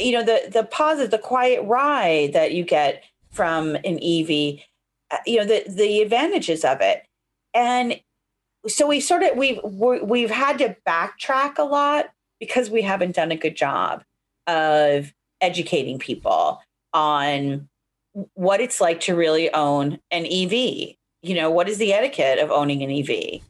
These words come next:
And, you know, we, we hear a lot about complaints about people that, you know, you'll see, uh, charging stations that are, you know, the car's there for eight hours and it's, like, a Tesla or something that shouldn't even be there. So I think that, I think it's just, it's,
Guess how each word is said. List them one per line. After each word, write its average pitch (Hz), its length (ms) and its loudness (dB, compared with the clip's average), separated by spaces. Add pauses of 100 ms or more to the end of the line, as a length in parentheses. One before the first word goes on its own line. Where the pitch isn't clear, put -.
(420)
And, 151 440 -4 (560)
you 196 120 -2
know, 180 120 0
we, 185 100 0
we 185 340 -2
hear 202 200 2
a 202 80 2
lot 190 220 0
about 226 240 0
complaints 202 440 0
about 175 200 2
people 180 260 0
that, 165 380 2 (340)
you 139 120 -2
know, 175 80 4
you'll 175 180 2
see, 175 520 0 (360)
uh, 160 160 2
charging 196 400 0
stations 170 440 0
that 156 160 2
are, 156 320 2 (180)
you 165 80 -4
know, 160 60 0
the 170 60 -2
car's 170 240 0
there 170 160 2
for 180 140 0
eight 170 160 2
hours 156 500 2
and 160 140 0
it's, 160 260 -4
like, 139 180 2
a 165 80 0
Tesla 196 400 0
or 143 60 0
something 147 260 -2
that 143 80 0
shouldn't 170 200 0
even 165 160 -2
be 196 120 0
there. 123 380 -2 (320)
So 214 440 4
I 220 160 0
think 285 320 -2
that, 220 380 2 (1080)
I - 180 -2
think 247 220 0
it's 311 180 -2
just, 269 260 0
it's, - 400 -6